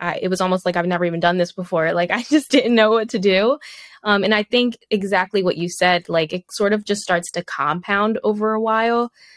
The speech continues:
Um, and all of these ideas that I had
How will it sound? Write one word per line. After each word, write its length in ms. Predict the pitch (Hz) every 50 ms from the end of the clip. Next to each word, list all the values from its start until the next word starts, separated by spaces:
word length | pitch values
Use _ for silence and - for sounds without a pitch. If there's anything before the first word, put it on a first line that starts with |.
| - - _ -
Um, 440 | 185 190 185 180 175 170 170 170 - -
and 180 | - 190 185 -
all 180 | 185 196 208 208
of 100 | 196 208
these 180 | 202 196 190
ideas 760 | 185 175 175 170 - 180 185 214 220 185 170 170 170 170 - -
that 140 | 170 170 165
I 100 | 156 160
had 680 | 160 - - 226 240 247 233 196 175 175 170 170 202